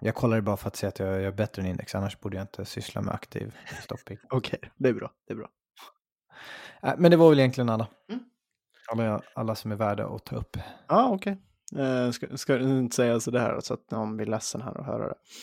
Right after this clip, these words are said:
Speaker 2: <laughs>
Speaker 1: Nej, men alltså vissa, vissa är det mer för att vi inte kommer ge ett bra svar. Det var inte fel på frågan. Det är fel på oss.
Speaker 2: Ja,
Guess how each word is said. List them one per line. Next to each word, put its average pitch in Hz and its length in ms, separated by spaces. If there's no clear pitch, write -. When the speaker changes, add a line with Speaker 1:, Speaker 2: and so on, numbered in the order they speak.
Speaker 2:
<laughs> 165 80
Speaker 1:
Nej, 123 220
men 117 160
alltså 110 180
vissa, 123 240
vissa 123 300
är 123 100
det 120 60
mer 117 160
för 110 80
att 104 80
vi 113 80
inte 107 160
kommer 110 180
ge 104 40
ett 101 60
bra 104 180
svar. 98 300
Det 101 60
var 107 80
inte 107 140
fel 104 140
på - 80
frågan. 107 500
Det 110 120
är 110 40
fel 104 240
på - 140
oss. - 180
Speaker 2:
Ja, 135 200